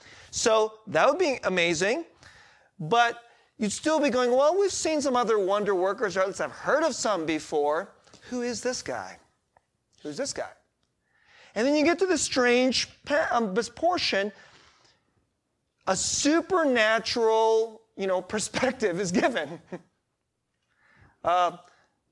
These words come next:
a demon. Demons say, demons fall down. This is the way the, the passage, the demons fall down before this person and say, "You're the Son of God."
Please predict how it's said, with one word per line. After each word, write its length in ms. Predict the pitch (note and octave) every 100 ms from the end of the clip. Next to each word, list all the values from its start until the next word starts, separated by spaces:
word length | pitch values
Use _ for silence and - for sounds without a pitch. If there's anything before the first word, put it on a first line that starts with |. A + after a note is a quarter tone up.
| _
a 80 | -
demon. 680 | F3+ A3 F4+ F#4+ G#3 C3 B2 - -
Demons 560 | E3 C4+ F#4+ A4 E4 G#3+
say, 520 | - C4 A#3 A#3 A#3 - _ _ _ _ _ E3+ E3 D#3+
demons 520 | D4 F#4+ G4+ G4 -
fall 460 | - - D4 E4 C#4
down. 280 | D4 C#4
This 160 | A#3 D4
is 120 | E4+
the 80 | D#4+
way 180 | A#3 C4
the, 140 | A#3+ -
the 100 | -
passage, 400 | G3+ A#3+ B3 G3+
the 100 | G3+
demons 760 | E3 D#3+ C4+ E4+ F4 F4 E4+ -
fall 460 | - C4+ C4+ D#4+
down 580 | A#3+ B3+ A#3 A#3 A#3 B3 - - G3+
before 540 | G#3 G3 C4 C#4 E4+
this 180 | F4+ -
person 720 | - E4 E4+ - A3 F#3+ F#3+ - - - -
and 100 | G3
say, 180 | - A3+
"You're 280 | F3 G3 G#3+
the 80 |
Son 220 | F#3+ G3+ F#3+
of 80 |
God." 260 | F3+ F#3+